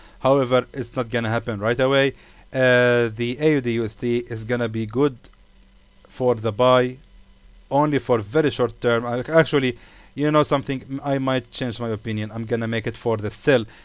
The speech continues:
because it's just for very short term. I mean, on the four-hour chart, as we can see, the pair most likely is gonna reverse on this previous resistance, then it's gonna make a pullback, then reverse right on this previous resistance, and then continue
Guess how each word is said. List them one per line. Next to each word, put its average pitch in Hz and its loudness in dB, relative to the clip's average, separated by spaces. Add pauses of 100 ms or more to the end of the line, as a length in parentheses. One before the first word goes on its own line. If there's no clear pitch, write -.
(140)
because 131 -2
it's - -8
just 135 -4
for 120 0
very 135 -2
short 117 -4
term. 135 4 (400)
I 143 0
mean, 147 0
on 139 -2
the 120 -2
four-hour 135 4
chart, 117 0
as 123 -4
we 120 -4
can 117 -4
see, 120 -4 (300)
the 120 2
pair 165 6
most 151 -2
likely 120 0
is 117 -8
gonna 120 0
reverse 117 0
on 131 -4
this 113 -6
previous 110 -6
resistance, 131 -2 (360)
then 143 2
it's 117 -6
gonna 120 0
make 123 -2
a 117 -2
pullback, 120 2 (240)
then 135 0
reverse 120 0
right 143 2
on 135 -6
this 120 -6
previous 117 -6
resistance, 113 -6
and 110 -2
then 110 -4
continue 110 -6